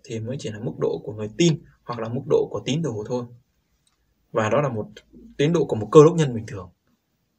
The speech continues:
Nhưng mà mình muốn các bạn đạt đến một môn đệ của Chúa, một người sao chép của Chúa, đó là có sự tận hiến. Sự tận hiến này, ờ, mình nghĩ rằng nó sẽ rất là khó đạt được. Nếu như các bạn đang là người tội lỗi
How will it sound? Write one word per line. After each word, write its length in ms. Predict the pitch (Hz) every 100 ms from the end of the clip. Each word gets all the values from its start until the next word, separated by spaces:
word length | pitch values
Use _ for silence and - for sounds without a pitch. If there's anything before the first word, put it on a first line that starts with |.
| _
Nhưng 120 | 123
mà 100 | 117
mình 220 | 104 101
muốn 240 | 101 127 151
các 140 | - 147
bạn 180 | - -
đạt 240 | - 107
đến 180 | - 123
một 160 | 123 117
môn 280 | 123 127 120
đệ 160 | - -
của 120 | - -
Chúa, 260 | 104 117 - _ _ _ _ _ _
một 100 | 117
người 200 | 107 104
sao 260 | - 135 131
chép 180 | 165 165
của 120 | - -
Chúa, 160 | 117 120 -
đó 100 | 117
là 140 | 117 117
có 100 | 113
sự 160 | - -
tận 120 | - -
hiến. 180 | - 160 165 _ _ _ _ _ _ _ _ _ - - - - -
Sự 120 | - 123
tận 120 | -
hiến 220 | 120 139
này, 280 | 131 117 117 - - _ _ _ -
ờ, 340 | 120 104 101
mình 160 | 107 110
nghĩ 120 | -
rằng 120 | 127
nó 60 | 113
sẽ 160 | 113
rất 160 | 147 -
là 60 | 127
khó 220 | - 123
đạt 160 | 120
được. 160 | - 104 - _ - - _
Nếu 280 | - 117 165
như 200 | 165 156
các 80 | 165
bạn 260 | 160 - - - _ _ _ _ _ -
đang 300 | 127 135 123
là 80 |
người 220 | 107 107 101
tội 140 | - 107
lỗi 300 | - 185